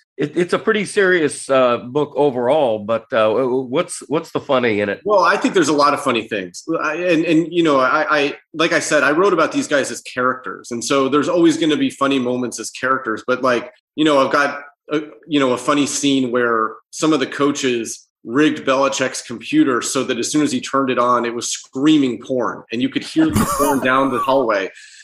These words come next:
Speaker 2: And Bill didn't know how to turn off his computer, and so he's banging the keyboard,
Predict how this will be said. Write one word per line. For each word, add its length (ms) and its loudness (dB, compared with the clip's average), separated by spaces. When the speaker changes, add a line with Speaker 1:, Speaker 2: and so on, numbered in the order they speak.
Speaker 2:
And 140 -2
Bill 220 4
didn't 240 0
know 160 4
how 80 4
to 100 0
turn 300 2
off 180 2
his 140 0
computer, 480 -2
and 100 -4
so 80 2
he's 220 0
banging 260 4
the 80 4
keyboard, 720 0